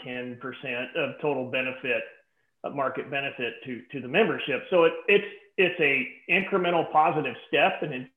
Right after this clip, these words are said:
definitely brings a certain amount of additional, you know, potential reliability tools to the table, but it's definitely not,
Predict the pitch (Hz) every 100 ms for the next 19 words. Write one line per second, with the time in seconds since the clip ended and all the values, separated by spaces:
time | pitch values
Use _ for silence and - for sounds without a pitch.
0 | _ 143 147 151 120 131 127 139 139 123
1 | 123 - 131 143 131 131 127 - 131 123
2 | - _ _ _ - 127 151 147 147 135
3 | 127 - - - _ - - 127 117 -
4 | - 160 147 143 131 135 135 127 143 143
5 | 139 156 151 147 - - 139 131 151 165
6 | 185 175 156 143 - 190 190 185 143 135
7 | 135 139 139